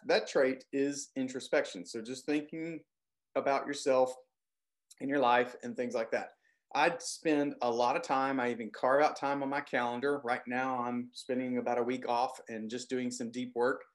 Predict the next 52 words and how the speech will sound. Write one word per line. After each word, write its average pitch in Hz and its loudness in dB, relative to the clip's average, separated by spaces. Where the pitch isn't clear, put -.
And 127 -4
I 143 0
spend 226 -2
a 208 4
lot 165 4
of 165 2
that 160 2
time 139 -2
doing 135 0
a 127 0
lot 123 2
of 131 0
self-introspection. 113 -2
I - -12
think 107 -8
a 104 -4
lot 113 2
about 139 4
myself, 131 2
my 110 -12
career, 127 0
my 123 -4
personal 135 -2
life, 131 2
things 123 -4
I 117 -2
wanna 107 -6
change, 127 0
things 120 -4
I 113 -4
wanna 107 -6
improve 135 -2
on, 127 0
things 113 -8
I 120 -4
wanna 110 -6
get 101 -8
rid 139 2
of. 131 6
I 131 -2
do 170 2
a 135 2
lot 131 4
of 143 0
that 123 4
deep 110 -10
work. 135 4
And 120 -10
I 117 -6
think 170 -2
having 165 0
that 139 2